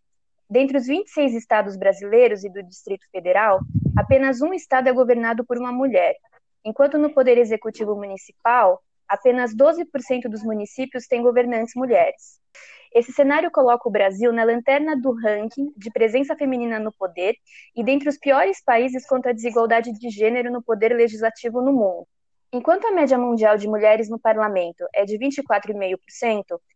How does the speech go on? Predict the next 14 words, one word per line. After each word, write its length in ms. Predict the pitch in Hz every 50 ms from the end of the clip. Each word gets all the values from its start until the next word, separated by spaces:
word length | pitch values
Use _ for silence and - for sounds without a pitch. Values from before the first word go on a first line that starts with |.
| _ _ _ -
no 100 | 233 311
Brasil 400 | 320 285 247 240 220 240 262 269
essa 220 | 247 - - 233
média 320 | 214 214 220 240 240 226 226
é 20 |
de 80 | 214 233
apenas 400 | 220 220 - 254 254 254 247 - _ -
quatorze 520 | - 226 - _ 277 285 311 294 302 294
vírgula 340 | 269 294 277 262 277 269 262
sessenta 400 | 269 262 240 - 277 294 294 302
e 40 | 277
dois 180 | 262 277 269 -
por 100 | - 294
cento. 320 | 285 - - 165 311 302